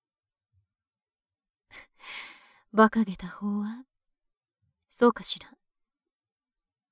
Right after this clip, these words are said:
女の腕も振りほどけない。ちっちゃくて可愛い男の子。こんな男の劣等遺伝子で、子供なんて作ったら、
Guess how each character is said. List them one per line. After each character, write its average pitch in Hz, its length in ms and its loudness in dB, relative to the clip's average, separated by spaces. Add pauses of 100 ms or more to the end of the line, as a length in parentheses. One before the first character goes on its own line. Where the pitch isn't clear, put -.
(300)
女 262 320 10
の 269 140 12
腕 269 160 12
も 214 80 4
振 185 140 -4
り 202 60 -2
ほ 196 120 -6
ど 208 80 -4
け 208 160 -10
な 202 140 -14
い。 - 120 -20 (800)
ち - 140 -2
っ - 20 -12 (240)
ち - 120 -2
ゃ - 40 -16
く - 80 -16
て - 140 -18
可 185 220 -14
愛 202 240 -8
い 180 60 -16
男 180 340 -18
の 170 80 -20 (120)
子。 - 100 -20 (1300)
こ 240 160 10
ん 233 100 0
な 233 120 10
男 233 300 6
の 226 120 6
劣 214 260 6
等 240 180 10
遺 233 80 6
伝 254 180 6
子 - 140 4
で、 - 220 -20 (380)
子 240 140 12
供 269 200 12
な 294 120 12
ん - 40 6
て 214 80 -4
作 - 240 -6
っ - 20 -20
た - 180 -14
ら、 175 220 -18